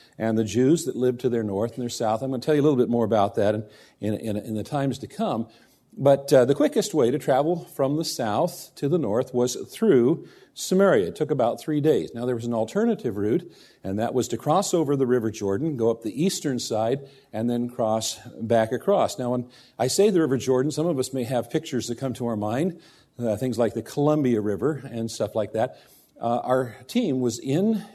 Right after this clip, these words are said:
Israel in June of this year. We went to the Jordan, uh, and some of our team were baptized there. And at that time, you could throw a rock from one side of the River Jordan to the other side of the River Jordan. In fact,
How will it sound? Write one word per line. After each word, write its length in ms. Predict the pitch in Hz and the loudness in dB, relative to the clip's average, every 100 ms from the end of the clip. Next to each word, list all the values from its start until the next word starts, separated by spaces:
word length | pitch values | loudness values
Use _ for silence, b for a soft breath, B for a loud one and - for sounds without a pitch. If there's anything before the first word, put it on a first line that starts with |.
| 143 | -2
Israel 680 | 123 110 98 92 160 143 b b b | -2 -2 -4 -4 -4 -8 b b b
in 240 | - 123 117 | -6 -4 0
June 280 | 107 180 | 0 0
of 100 | 175 | 0
this 260 | 113 107 - | -2 -4 -4
year. 240 | 117 117 | -2 0
We 200 | 131 113 | 0 0
went 320 | 113 143 185 147 - | 0 -2 -2 -8 -14
to 400 | - 139 117 123 | -8 -2 -2 -2
the 100 | 110 | -6
Jordan, 580 | 107 113 147 143 135 143 B B B | -4 0 2 2 -4 -6 B B B
uh, 240 | - 101 98 | -4 -2 -2
and 220 | 107 104 | -4 -4
some 160 | 147 | -2
of 100 | 160 | 0
our 140 | 127 110 | 0 0
team 220 | 123 127 | -2 -4
were 100 | 101 | -4
baptized 800 | 85 110 180 175 127 107 - - | -2 0 0 0 -2 -2 -4 -6
there. 260 | 98 107 - B B B | -4 -4 -8 B B B
And 300 | 135 135 131 | -2 0 0
at 180 | - 123 | 0 0
that 220 | 156 208 | 2 0
time, 260 | - 143 131 | 0 -4 0
you 160 | 135 160 | 0 0
could 340 | 139 - - | -2 -4 -12
throw 360 | - 190 196 127 | 0 4 4 2
a 80 | |
rock 480 | 123 151 139 92 - | 2 4 4 2 -4
from 240 | - 120 117 | -10 -4 -2
one 180 | 160 | 0
side 420 | 180 - 107 101 107 | 0 0 0 2 0
of 100 | 107 | 2
the 40 | |
River 180 | 131 131 | 2 2
Jordan 460 | 95 98 85 101 - b b b | -2 -4 -4 -8 -12 b b b
to 80 | - | -6
the 140 | 104 135 | 2 4
other 160 | 156 | 4
side 300 | 110 120 107 | 0 0 0
of 40 | 98 | -2
the 80 | |
River 160 | 107 95 | -4 -4
Jordan. 320 | 120 156 101 | 0 2 0
In 60 | 101 | -2
fact, 420 | 160 139 143 143 | 0 0 0 -6